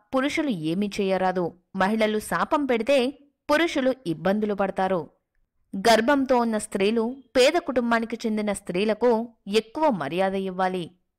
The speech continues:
వారికి ఇబ్బందులను కలిగించకూడదు.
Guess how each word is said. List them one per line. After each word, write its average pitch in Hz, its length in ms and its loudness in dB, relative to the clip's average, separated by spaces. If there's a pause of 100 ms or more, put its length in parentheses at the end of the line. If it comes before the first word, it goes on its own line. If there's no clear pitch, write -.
(600)
వారికి 254 540 2 (140)
ఇబ్బందులను 220 720 0 (140)
కలిగించకూడదు. 185 840 -4